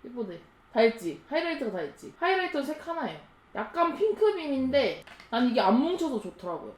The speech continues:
그리고 언니는 약간 여기, 여기, 여기 광이 있어야 되고 눕혀서 발라도 되죠? 어, 이거 봐요! 이거 봐요! 이거 봐요! 광 싫어요? 여기 앞볼에 하이라이터가 있어야 돼. 좀 비슷한데? 야, 내가 봐도 좀 비슷한데, 이거?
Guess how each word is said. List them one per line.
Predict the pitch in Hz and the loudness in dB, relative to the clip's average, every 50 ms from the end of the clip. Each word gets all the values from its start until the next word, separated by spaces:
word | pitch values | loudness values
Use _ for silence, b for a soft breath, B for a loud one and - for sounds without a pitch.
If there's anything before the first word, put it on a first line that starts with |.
| - | -12
그리고 | - 226 226 247 - 320 392 453 480 - - - - _ _ - - - | -10 -8 -8 -6 -2 0 0 0 0 -4 -8 -18 -20 _ _ -20 -20 -10
언니는 | - 202 214 220 226 240 220 | -6 -2 -2 0 0 -2 -2
약간 | 180 - - - 226 214 185 - - - - - | -4 -6 -4 -4 -4 -4 -4 -6 -10 -16 -14 -6
여기, | - 202 214 226 240 202 190 | -4 -4 -2 -2 0 2 4
여기, | 196 208 214 226 202 190 | 4 4 4 2 4 4
여기 | 190 190 196 226 220 | 4 2 0 -4 -4
광이 | 202 196 190 180 170 | -4 -4 -4 -4 -6
있어야 | 170 - 180 180 | -8 -8 -6 -6
되고 | 165 170 160 - 196 190 165 - - - _ _ _ | -6 -6 -6 -4 -4 -6 -6 -8 -14 -20 _ _ _
눕혀서 | - 226 - - 302 285 285 | -14 -12 -8 -6 -6 -4 -4
발라도 | 254 233 220 202 180 180 | -2 0 0 0 0 -2
되죠? | 185 160 - 202 | -4 -6 -6 -8
어, | 254 285 - - _ _ - 330 | -8 -8 -12 -18 _ _ -6 -2
이거 | 359 403 | 0 4
봐요! | 415 453 440 453 466 466 480 466 | 8 10 12 12 12 12 10 10
이거 | 466 453 453 | 8 6 8
봐요! | 480 523 508 508 508 508 539 | 8 8 8 8 6 4 4
이거 | 523 539 | 4 4
봐요! | 571 554 571 554 494 - - - - - | 4 4 6 6 4 4 2 -2 -10 -6
광 | - 269 269 254 | -2 0 0 0
싫어요? | - 392 427 415 403 285 226 247 - - - - _ 220 | 0 0 0 2 2 2 0 -2 -4 -6 -12 -14 _ -10
여기 | 214 190 | -8 -6
앞볼에 | 180 185 190 - - - 262 262 262 247 214 | -6 -6 -8 -8 -8 -6 -2 -2 0 -2 -2
하이라이터가 | 202 - 262 269 269 262 254 254 - 185 | -4 -4 -4 -4 -4 -4 -6 -8 -10 -14
있어야 | 165 - - - - | -18 -18 -20 -20 -20
돼. | - _ _ _ _ _ _ _ _ _ _ _ _ _ _ _ _ _ _ _ _ _ _ _ - | -20 _ _ _ _ _ _ _ _ _ _ _ _ _ _ _ _ _ _ _ _ _ _ _ -6
좀 | 359 339 302 277 | -4 0 4 4
비슷한데? | 311 339 466 330 262 269 370 | 4 6 6 4 4 6 4
야, | - - - - - _ _ _ _ - 226 | 4 2 0 -10 -18 _ _ _ _ -2 0
내가 | 214 240 302 | 0 0 4
봐도 | 381 539 508 - | 4 6 6 4
좀 | 294 285 | 4 0
비슷한데, | 214 208 - 226 214 190 180 | -4 -4 -2 -2 -2 -2 -2
이거? | - - | -4 -10